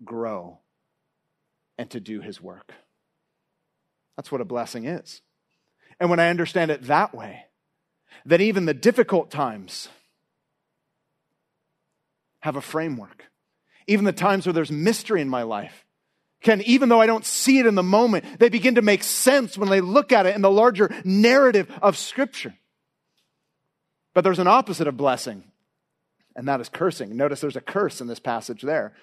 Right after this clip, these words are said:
A curse is against all those who align themselves against God and against the people of God. And thus they will experience the consequence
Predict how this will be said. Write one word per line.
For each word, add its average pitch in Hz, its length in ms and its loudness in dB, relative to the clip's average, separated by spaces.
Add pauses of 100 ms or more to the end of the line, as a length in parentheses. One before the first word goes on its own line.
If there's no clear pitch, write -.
A - 60 -10
curse - 600 0 (640)
is 185 120 0
against 185 340 0
all 226 320 6
those 170 480 2 (160)
who 208 160 6
align 190 440 4
themselves 170 880 0 (520)
against 202 800 2 (680)
God 123 480 0 (640)
and 170 120 2
against 170 320 0
the 175 80 -2
people 170 500 -4
of 113 100 -6
God. 98 360 -8 (760)
And 214 160 2
thus 247 200 4
they 247 100 8
will 240 160 6
experience 254 720 2
the 220 100 0
consequence 196 920 0